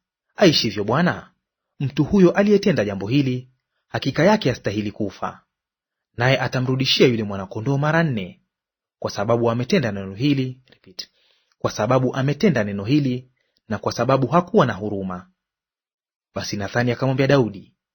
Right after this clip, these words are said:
"Wewe ndiwe mtu huyo. Bwana, Mungu wa Israeli, asema hivi, 'Nalikutia mafuta uwe mfalme juu ya Israeli, nikakuokoa na mkono wa Sauli. Nami nikakupa nyumba ya bwana wako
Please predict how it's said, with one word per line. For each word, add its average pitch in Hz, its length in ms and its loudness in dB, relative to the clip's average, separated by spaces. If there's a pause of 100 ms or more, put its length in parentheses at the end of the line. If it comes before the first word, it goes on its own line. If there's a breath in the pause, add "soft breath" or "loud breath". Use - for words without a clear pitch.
(340)
"Wewe 131 380 6
ndiwe 151 340 6
mtu 104 200 -6
huyo. 95 480 -6 (560)
Bwana, 135 560 2 (460)
Mungu 180 240 4
wa 101 80 2
Israeli, 127 600 2 (340)
asema 175 300 2
hivi, 98 480 2 (600)
'Nalikutia 131 480 0
mafuta 151 580 -2 (420)
uwe 110 200 0
mfalme 131 400 0
juu 190 160 6
ya 117 100 4
Israeli, 98 640 -4 (480)
nikakuokoa 113 680 -2
na 131 100 0
mkono 151 280 0
wa 147 100 0
Sauli. 110 500 0 (800)
Nami 151 240 4
nikakupa 151 440 0
nyumba 104 200 -2
ya 92 40 -2
bwana 95 240 -4
wako 123 460 -2